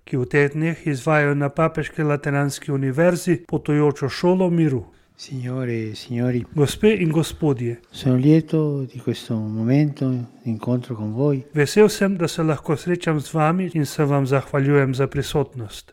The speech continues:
Speaker 1: ter dejavnost vaše potujoče šole miru, ki te dni poteka na Papeški lateranski univerzi. Biti lider v tem trenutku, skozi katerega gremo,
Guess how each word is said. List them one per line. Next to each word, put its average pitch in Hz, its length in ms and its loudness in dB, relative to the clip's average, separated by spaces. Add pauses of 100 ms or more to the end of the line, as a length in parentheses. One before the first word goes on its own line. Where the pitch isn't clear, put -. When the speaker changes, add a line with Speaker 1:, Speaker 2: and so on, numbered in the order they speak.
Speaker 1:
ter 143 200 0
dejavnost 160 680 2
vaše 160 280 0
potujoče 156 640 -2
šole 165 380 -2
miru, 139 340 0 (140)
ki 135 140 -2
te 135 200 2
dni 175 240 0
poteka 165 500 0
na 147 140 2
Papeški 160 560 0
lateranski 151 680 0
univerzi. 139 680 0 (260)
Biti 131 400 -2
lider 135 340 2 (180)
v 151 160 -4
tem 160 180 4
trenutku, 147 640 0
skozi 143 360 -4
katerega 135 600 0
gremo, 160 440 0